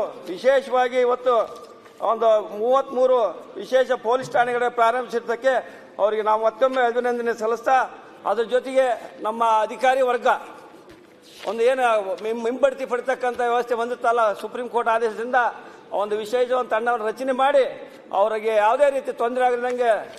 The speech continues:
ಅಧಿಕಾರಿಗಳ, ನಮ್ಮ ಎಸ್ ಸಿ ಎಸ್ ಟಿ ಅಧಿಕಾರಿಗಳನ್ನ ಹಿತವನ್ನ ಕಾಪಾಡಿರ್ತಕ್ಕಂಥ ಮುಖ್ಯಮಂತ್ರಿಗಳಿಗೆ ಮತ್ತೊಮ್ಮೆ ಅದನ್ನ ಸ್ವ-, ಅಭಿನಂದನೆ ಸಲ್ಲಿಸ್ತಾ, ಹಾಗೂ ನಮ್ಮ ನಿಗಮಗಳಲ್ಲಿ ಎಸ್ ಸಿ ಎಸ್ ಟಿ ನಿಗಮಗಳಲ್ಲಿ ಇವತ್ತು ಅನೇಕ ಸವಲತ್ತುಗಳನ್ನ ಕೊಡ್ತಾ ಇದ್ದಾರೆ.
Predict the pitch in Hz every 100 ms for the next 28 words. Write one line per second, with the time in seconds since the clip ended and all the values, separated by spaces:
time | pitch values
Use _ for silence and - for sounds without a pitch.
0 | - - 202 254 254 247 247 240 226 226
1 | 214 214 247 233 240 226 226 233 226 233
2 | 220 151 - 202 262 262 247 254 233 233
3 | 226 226 226 226 220 214 214 214 208 208
4 | 226 214 214 214 214 202 208 226 233 220
5 | 220 - 196 202 233 226 202 220 214 247
6 | 247 214 - - - - - - 220 254
7 | 226 - - - - 175 214 226 220 233
8 | 262 254 262 262 254 196 160 - - -
9 | - 175 254 254 233 240 240 247 240 247
10 | 247 285 254 175 - - - - - 226
11 | 226 214 254 285 269 247 240 254 247 240
12 | 240 233 226 - 226 208 180